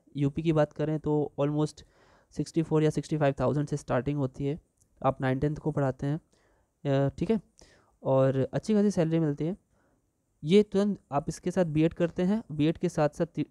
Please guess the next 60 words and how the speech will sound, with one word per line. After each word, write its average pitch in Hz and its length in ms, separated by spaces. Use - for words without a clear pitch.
टीजीटी 151 360
का 160 120
एग्जामिनेशन 139 520
होता 156 180
है, 151 40
वो 143 60
आपको 139 200
क्वालिफाई 143 380
करना 143 220
होता 139 240
है 190 100
और 131 200
फिर 143 140
उसके 143 240
बाद 143 220
आप 131 120
इसे 156 160
कर 131 100
सकते - 300
हैं। 135 180
तो 127 80
ये 151 140
करियर 175 260
ऑप्शन 175 300
आपका 180 280
just 151 240
बीएससी 139 320
के 156 60
बाद 160 160
बीएड 139 280
करने 143 280
पे 196 160
और 139 120
उसके - 180
बाद 156 120
टीजीटी 139 340
क्वालिफाई 131 380
करने 135 220
पे 202 100
हो - 180
जाता - 260
है, - 60
ठीक 196 120
है। 143 80
इसी 208 160
के 220 60
साथ 202 160
साथ 202 140
अगर 190 200
आप 190 100
बीएड 165 360
या 165 160
फिर 190 180
बीटीसी 170 540
या 156 60
फिर, 190 160
जैसे 156 380
बीएड 139 280
तो 175 120
एक 175 120